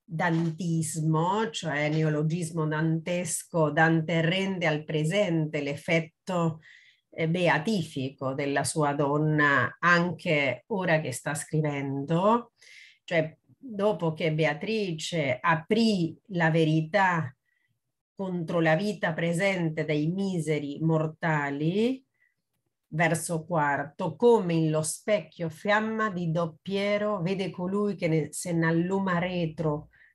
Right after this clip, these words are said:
pria che l'abbia in vista o in pensiero, cioè come, eh, in un doppiere, cioè in un doppio candeliere con due candele, eh, colui che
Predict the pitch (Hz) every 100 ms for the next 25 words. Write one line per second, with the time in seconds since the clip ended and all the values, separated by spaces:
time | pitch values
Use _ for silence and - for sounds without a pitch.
0 | _ - 226 233 214 165 165 160 160 165
1 | 165 160 214 202 - 175 170 165 160 160
2 | 165 165 160 - 180 151 139 139 170 214
3 | 208 170 160 - 214 196 170 156 156 -
4 | _ _ _ 160 170 165 156 143 131 -
5 | - - 190 208 214 202 160 - 175 165
6 | 147 139 131 - 160 160 156 170 180 -
7 | - 190 180 139 147 147 147 156 165 165
8 | 147 135 127 135 147 165 160 160 160 160
9 | 165 156 147 127 123 - _ _ _ _
10 | _ _ _ - 185 170 160 151 151 139
11 | 151 - - 190 196 233 240 240 240 -
12 | 190 185 208 214 -